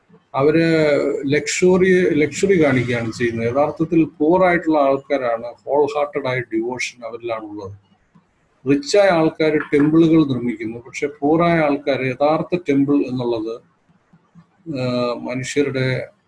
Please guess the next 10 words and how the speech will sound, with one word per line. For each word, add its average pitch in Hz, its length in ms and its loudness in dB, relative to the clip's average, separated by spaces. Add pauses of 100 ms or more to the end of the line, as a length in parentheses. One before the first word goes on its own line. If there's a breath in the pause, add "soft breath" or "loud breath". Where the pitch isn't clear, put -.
(320)
ആ, 131 380 -4
human 170 460 4
ബോഡിയാണ്. 131 580 2 (460)
ആ 120 160 -10
ബോഡിയുടെ 156 480 2
ഉള്ളിലെ 143 380 4
സോളാണ് 127 760 0
യഥാർത്ഥമായ 120 600 -4
വിഗ്രഹം, 113 640 -6
ഐഡൽ. 117 320 -4